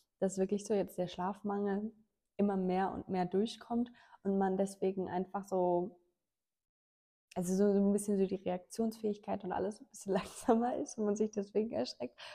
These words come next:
Oder ob das einfach was mit vielleicht auch verschiedenen Ängsten zu tun hat, die man hat.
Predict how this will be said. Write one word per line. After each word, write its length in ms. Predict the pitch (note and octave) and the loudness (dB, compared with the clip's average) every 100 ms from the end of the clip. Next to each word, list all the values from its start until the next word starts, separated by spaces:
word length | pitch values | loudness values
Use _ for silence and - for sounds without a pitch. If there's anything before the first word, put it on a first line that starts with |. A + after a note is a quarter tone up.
| - - | -18 -4
Oder 240 | A3+ A#3+ | 0 0
ob 100 | A3 | -2
das 140 | - G#3+ | -8 -6
einfach 380 | G#3+ A3 A3+ - - _ _ _ _ _ _ - | -6 -4 -6 -10 -20 _ _ _ _ _ _ -2
was 200 | G#3 G#3 | 0 2
mit 320 | G#3+ G#3+ - - | 0 0 -8 -4
vielleicht 260 | G#3 G3+ | -2 0
auch 80 | G#3 | -2
verschiedenen 500 | - - G3 F#3 - | -6 -4 0 0 -2
Ängsten 460 | F3 A3+ - - B3+ | -2 -2 -4 -8 -8
zu 140 | - | -10
tun 320 | - B3+ C4 | -8 -4 -2
hat, 220 | C4 C4 - _ _ _ _ - | -2 -6 -12 _ _ _ _ 0
die 60 | |
man 220 | A3+ A3+ | 2 2
hat. 220 | A3+ C#4 | -2 -8